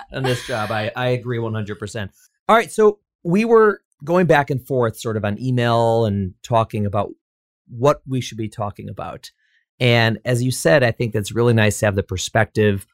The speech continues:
of the sonographer. And I totally agree with that.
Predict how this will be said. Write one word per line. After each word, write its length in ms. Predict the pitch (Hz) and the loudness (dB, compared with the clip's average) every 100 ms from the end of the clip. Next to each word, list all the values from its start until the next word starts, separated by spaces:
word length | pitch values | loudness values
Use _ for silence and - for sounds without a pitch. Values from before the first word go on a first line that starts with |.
| _ _ _ - | _ _ _ -10
of 400 | 107 104 92 - _ _ _ 117 | -4 -4 -4 -10 _ _ _ -12
the 60 | |
sonographer. 760 | 101 104 107 120 117 - 98 98 | -10 -4 -2 -2 -4 -4 -6 -4
And 80 | |
I 200 | 95 92 - _ _ | -6 -8 -12 _ _
totally 480 | - - 139 127 110 | -10 -2 0 0 -2
agree 220 | 98 98 | -4 -6
with 180 | 92 90 | -6 -8
that. 320 | 90 95 - | -10 -12 -16